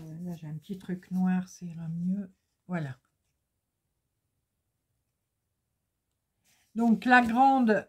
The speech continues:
euh, ça va être bien, surtout pour le onze C T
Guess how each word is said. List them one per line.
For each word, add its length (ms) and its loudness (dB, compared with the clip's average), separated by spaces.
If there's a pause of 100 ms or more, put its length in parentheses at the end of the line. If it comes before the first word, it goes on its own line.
euh, 800 -2
ça 200 -6
va 120 -2
être 260 -10 (100)
bien, 400 0
surtout 440 -8
pour 180 -6
le 160 0
onze 160 -2
C 340 -8
T 460 -2